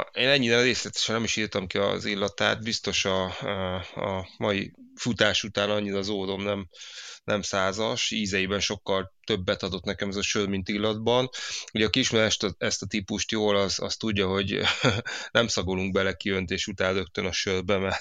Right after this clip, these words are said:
<laughs> élhetnek meglepetések. Úgyhogy én hagytam szépen kiszellőzni itt a kehelyben. Ö, nekem ez a nagyon klasszikus, nagyon tipikus, ö,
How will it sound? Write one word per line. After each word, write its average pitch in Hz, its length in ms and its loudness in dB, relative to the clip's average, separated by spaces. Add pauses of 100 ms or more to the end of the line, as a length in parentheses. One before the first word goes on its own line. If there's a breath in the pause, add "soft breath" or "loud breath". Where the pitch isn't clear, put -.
(160)
<laughs> 113 260 -4 (320 loud breath)
élhetnek 98 420 2
meglepetések. 101 840 -2 (640 loud breath)
Úgyhogy 101 520 0
én 104 180 2
hagytam 101 300 -2
szépen 92 340 -4
kiszellőzni 92 580 -2
itt 90 100 -10
a 95 60 -6
kehelyben. 95 720 0 (680)
Ö, 95 420 4
nekem 110 240 0
ez 110 60 2
a 113 40 4
nagyon 113 340 4
klasszikus, 98 640 0
nagyon 98 320 0
tipikus, 95 680 -2
ö, 95 360 0